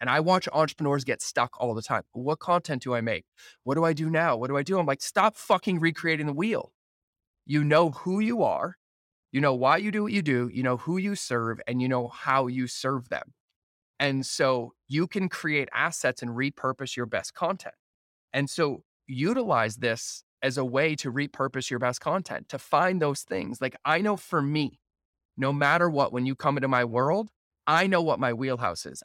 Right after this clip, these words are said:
I know what the torch I'm gonna carry is, and I will die on a hill carrying it. I will never stop talking about relationships. I will never stop talking about email until something else replaces it. And I will never stop talking about customer journey and mindset,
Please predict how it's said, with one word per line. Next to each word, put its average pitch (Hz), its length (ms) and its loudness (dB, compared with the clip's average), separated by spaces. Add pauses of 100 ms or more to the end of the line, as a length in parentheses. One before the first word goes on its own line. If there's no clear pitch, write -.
I 135 140 2
know 180 120 4
what 175 140 0
the 160 100 -6
torch 156 340 -2
I'm 170 80 0
gonna 175 140 -2
carry 127 360 2
is, 120 100 -2
and 120 80 0
I 117 80 2
will 117 100 0
die 120 360 2
on 139 180 2
a 131 60 2
hill 123 340 -2
carrying 127 380 2
it. 73 140 -8 (340)
I 143 160 4
will 156 160 2
never 147 440 2
stop 139 320 0
talking 127 420 -2
about 117 360 -2
relationships. 120 760 -2
I 123 80 0
will 120 100 -2
never 127 300 0
stop 135 240 -2
talking 127 300 -2
about 113 260 -2
email 151 400 0
until 120 220 -6
something 135 400 -4
else 131 180 -2
replaces 135 480 -6
it. 196 200 0 (260)
And 131 100 0
I 127 40 4
will 127 80 -2
never 139 320 0
stop 143 240 0
talking 143 280 0
about 123 200 -2
customer 135 420 -4
journey 127 300 -2
and 117 180 -2
mindset, 123 520 -2